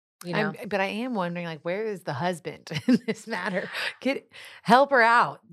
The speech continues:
Speaker 1: Well,
Speaker 2: dude,
Speaker 1: and,
Speaker 2: or
Speaker 1: like,
Speaker 2: keep
Speaker 1: so
Speaker 2: her
Speaker 1: maybe he
Speaker 2: still.
Speaker 1: doesn't understand the gravity of it.
Speaker 2: Right.
Speaker 1: You
Speaker 2: And
Speaker 1: know, I think, I think that that's a place where you can say something. Like, if I was doing that and y'all were concerned about me, I think it, Will might not even understand that, like, that would be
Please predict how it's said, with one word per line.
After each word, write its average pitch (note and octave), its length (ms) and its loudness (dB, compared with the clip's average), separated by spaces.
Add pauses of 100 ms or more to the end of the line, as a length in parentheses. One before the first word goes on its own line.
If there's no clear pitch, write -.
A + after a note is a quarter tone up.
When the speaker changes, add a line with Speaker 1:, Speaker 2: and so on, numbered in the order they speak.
Speaker 1:
Well, C4 280 10
Speaker 2:
dude, B3+ 80 8
Speaker 1:
and, A#3 60 4
Speaker 2:
or - 20 6
Speaker 1:
like, B3 200 4
Speaker 2:
keep B3 200 -4
Speaker 1:
so C4+ 60 4
Speaker 2:
her B3+ 80 6
Speaker 1:
maybe A#3 400 4
he A3 160 0
Speaker 2:
still. G#3 220 6
Speaker 1:
doesn't F3 300 -4
understand E3+ 500 -6
the D#3 40 -10
gravity C#3 420 -4
of G3 100 -4
it. - 20 2
Speaker 2:
Right. D#3 420 0
Speaker 1:
You G3+ 120 -6
Speaker 2:
And G#3 80 -2
Speaker 1:
know, G#3+ 160 4
I G#3+ 160 4
think, C4 400 -6
I G#3 100 2
think A3 320 -6
that F#3+ 140 -8
that's F3+ 260 2
a F#3 60 -8
place F3 360 -6
where F3 100 -6
you E3 140 -8
can F3 160 -12
say D#3 220 -6
something. E3+ 280 -10
Like, F#3+ 200 -6
if G#3 120 -8 (120)
I F#3+ 220 2
was C4 160 -6
doing C4 260 -8
that B3+ 360 -4
and F#3 120 -10
y'all E3+ 200 0
were F3 100 -2
concerned F3+ 340 -8
about F3+ 220 0
me, F3+ 260 -12 (400)
I F#3+ 100 0
think A3+ 220 -4
it, - 220 -4
Will A3+ 540 4
might F3 300 0
not E3 180 -6
even D#3+ 180 -12
understand D3+ 720 -10
that, D3+ 160 -8
like, D3 240 -8
that D#3 240 -2
would D3+ 180 -10
be C#3+ 420 -12